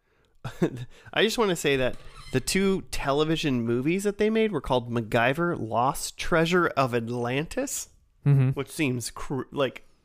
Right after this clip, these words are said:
Speaker 1: a little, like, jumping the shark.
Speaker 2: That's not, yeah, it seems a little Indiana Jones, right?
Speaker 1: Uh,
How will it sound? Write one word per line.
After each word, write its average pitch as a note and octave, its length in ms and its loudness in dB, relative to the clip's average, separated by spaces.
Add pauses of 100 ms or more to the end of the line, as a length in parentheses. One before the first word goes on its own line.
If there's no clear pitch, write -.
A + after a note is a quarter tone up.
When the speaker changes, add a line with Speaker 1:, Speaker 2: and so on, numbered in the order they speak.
Speaker 1:
a - 100 -4
little, D#3 520 2
like, B2+ 120 0
jumping B2 320 0
the G#2 80 -6
shark. C#3+ 460 -4
Speaker 2:
That's F#3+ 300 6
not, D#3 140 4
yeah, C3 200 6
it A2 60 0
seems C3 240 2
a A#2+ 40 -2
little A#2 260 0
Indiana A2 380 -4
Jones, A2 340 -4
right? B2 100 2
Speaker 1:
Uh, C#3 140 2